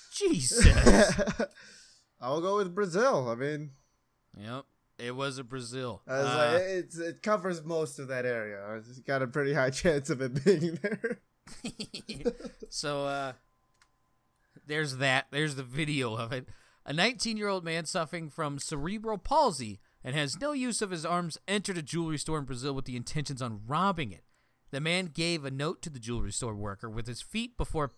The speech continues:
Speaker 1: pulling what a, what was discovered to be a fake, a gun, and using his feet to aim it at the worker. The police arrived and arrested the young man, who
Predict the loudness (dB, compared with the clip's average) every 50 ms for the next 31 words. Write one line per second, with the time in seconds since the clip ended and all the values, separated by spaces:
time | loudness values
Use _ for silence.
0 | 2 2 2 4 4 2 2 2 0 0 0 0 -2 -6 -14 _ -20 _ _ _
1 | _ -8 -4 -4 -2 -2 -2 -4 -2 -2 -4 -4 -2 0 -2 -2 -2 -2 -4 -6
2 | -6 -4 -2 -2 -2 -2 -4 -8 -12 -12 -2 0 0 0 0 -2 -8 -18 -20 -20
3 | _ _ _ _ _ _ _ _ _ _ -2 -2 -2 -2 -2 -6 -4 0 4 4
4 | 4 4 4 0 -2 -4 -6 -6 -4 -4 -4 -4 -4 -4 -6 -6 -6 -6 -6 -6
5 | -8 -4 -4 -6 -6 -4 -4 -2 -2 -2 -2 0 0 -2 0 0 -2 -4 -2 0
6 | 0 0 0 0 -2 -8 -8 -10 -20 _ _ _ -12 -12 -6 -4 -2 -2 -2 -2
7 | -4 -6 -6 -6 -6 -2 0 0 0 0 0 -2 -6 -8 -8 -6 -4 -4 -4 -4
8 | -6 -8 -8 -6 -6 -6 -6 -6 -4 -4 -4 -4 -4 -6 -6 -8